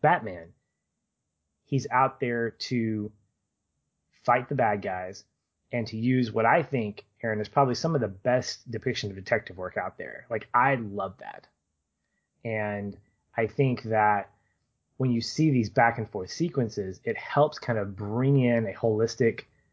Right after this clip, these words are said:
picture of who this character is, not who these characters are, but it really reinforces the fact that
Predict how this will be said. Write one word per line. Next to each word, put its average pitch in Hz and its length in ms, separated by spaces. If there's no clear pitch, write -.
picture 104 600
of 117 240
who 160 220
this 123 480
character 98 420
is, 95 160
not 123 240
who 135 160
these 139 400
characters 92 480
are, 90 160
but 110 140
it 117 120
really 127 440
reinforces 113 600
the 104 100
fact 104 380
that 104 260